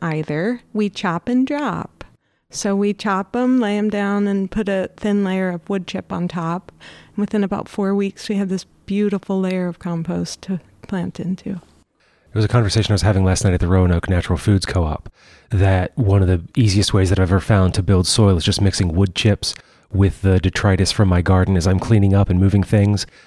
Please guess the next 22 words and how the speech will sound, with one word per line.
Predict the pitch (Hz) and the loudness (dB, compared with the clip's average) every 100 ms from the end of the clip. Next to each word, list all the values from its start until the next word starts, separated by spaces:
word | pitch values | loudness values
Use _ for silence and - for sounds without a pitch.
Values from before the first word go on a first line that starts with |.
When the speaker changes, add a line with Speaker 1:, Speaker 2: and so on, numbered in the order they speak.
| - | -2
Speaker 2:
Just | 113 | 0
mix | 110 110 | 2 2
that | - | 2
all | 107 | 2
together, | 104 107 110 | 4 2 2
throw | - 113 104 | 2 4 4
it | |
in | 98 | 2
the | |
paths, | - 104 104 98 | 2 2 2 2
and | 98 | 2
then | 95 | 2
just | 92 | 2
move | 104 98 98 | 4 4 4
my | 95 | 2
beds | 90 98 95 - - - - | 2 2 2 0 -8 -12 -8
Speaker 1:
Absolutely. | 190 98 92 220 | 0 2 2 2
Speaker 2:
back | 247 202 | 2 2
and | 180 | 2
forth. | - - _ | -2 -16 _
Speaker 1:
Yep. | 196 - _ 196 - - | -12 -12 _ -20 -20 -10
Perfect. | 220 - - - | -8 -8 -10 -12